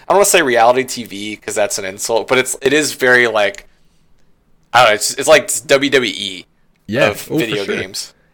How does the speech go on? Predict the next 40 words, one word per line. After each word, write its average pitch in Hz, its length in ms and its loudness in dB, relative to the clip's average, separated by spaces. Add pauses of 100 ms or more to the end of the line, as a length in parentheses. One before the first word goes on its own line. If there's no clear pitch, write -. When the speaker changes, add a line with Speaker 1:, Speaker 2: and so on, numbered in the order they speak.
(160)
Speaker 2:
And, 131 460 -4 (200)
uh, 113 300 -4
you 139 100 -8
know, 127 80 -6
part 147 300 -4
of 160 40 -8
that 107 400 -2
is, 107 300 -10 (160)
is 98 180 -12
due 110 320 -8
to - 160 -14
the 95 80 -14
fact 101 280 -12
of 98 80 -18
when 113 160 -10
the 127 60 -12
game 110 280 -10
came 104 180 -14
out, 95 280 -14
who 110 160 -10
was 120 140 -12
playing 98 360 -14
it, 104 140 -16
and 95 100 -20
kind 107 140 -12
of 113 60 -12
the 101 60 -14
culture. - 480 -14
So, - 160 -12
like, 110 140 -6
if, 139 160 -10 (480)
if, 123 240 -8
if 120 140 -10
you 185 120 -6
look 196 160 -4
at - 100 -8
the 113 80 -4
lingo 135 680 -4
that, 104 460 -8
um, 107 480 -14